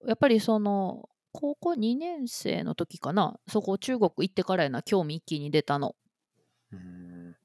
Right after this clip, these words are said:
Speaker 1: うん。それまでは全然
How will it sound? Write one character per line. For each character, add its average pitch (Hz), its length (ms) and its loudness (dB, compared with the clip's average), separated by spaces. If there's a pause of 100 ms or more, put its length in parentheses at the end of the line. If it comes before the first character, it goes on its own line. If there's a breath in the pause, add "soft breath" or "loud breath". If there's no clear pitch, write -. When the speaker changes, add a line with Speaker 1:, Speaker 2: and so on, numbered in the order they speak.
Speaker 1:
う 214 100 -2
ん。 170 300 -2 (1200)
そ - 200 -8
れ 294 100 -4
ま 277 140 -4
で - 120 -4
は - 680 -4 (100)
全 180 260 2
然 170 380 2